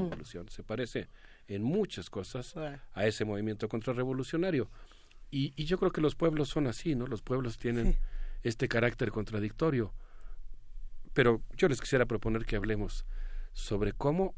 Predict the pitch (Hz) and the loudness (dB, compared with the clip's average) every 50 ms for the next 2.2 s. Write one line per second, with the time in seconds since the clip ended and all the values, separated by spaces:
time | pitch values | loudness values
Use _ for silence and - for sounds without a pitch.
0 | - - - - 131 117 107 117 110 113 113 110 113 110 113 135 165 190 180 156 | -4 -4 -2 0 2 4 4 4 4 4 4 4 2 2 2 2 2 2 2 2
1 | 120 110 104 101 98 104 95 95 95 92 87 - - 117 104 101 - 113 104 - | 2 2 0 0 0 -2 -2 -2 -2 -4 -4 -4 -4 -4 -4 -4 -4 -6 -6 -6
2 | - 113 110 | -6 -8 -10